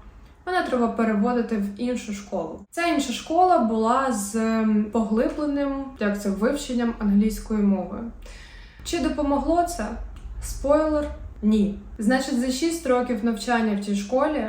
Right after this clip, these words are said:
в моїй групі з англійської мови змінилось шість вчителів.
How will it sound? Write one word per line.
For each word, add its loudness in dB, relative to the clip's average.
в -4
моїй 4
групі 2
з 0
англійської 2
мови 2
змінилось 0
шість -6
вчителів. -6